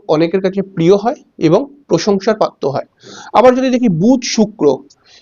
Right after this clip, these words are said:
এই যোগটা জাতক ধনী হয়, কলাবিদ্যায়, কলাবিদ্যার প্রতি জাতক আকর্ষণ,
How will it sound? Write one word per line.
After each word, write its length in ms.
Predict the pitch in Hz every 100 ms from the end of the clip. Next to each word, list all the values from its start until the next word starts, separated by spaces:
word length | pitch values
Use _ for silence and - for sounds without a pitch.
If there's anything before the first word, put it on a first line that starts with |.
| _
এই 160 | 208 262
যোগটা 420 | 180 156 - 143 - -
জাতক 320 | 156 160 220 151
ধনী 300 | 156 208 202
হয়, 120 | 254 - _ _ _ _ _ _ _ - _ _ -
কলাবিদ্যায়, 760 | 180 208 214 202 185 240 285 _ _ _ _ _ _ _
কলাবিদ্যার 560 | - 185 196 180 190 214
প্রতি 260 | 214 214
জাতক 300 | 180 175 190
আকর্ষণ, 580 | 156 - 202 226 226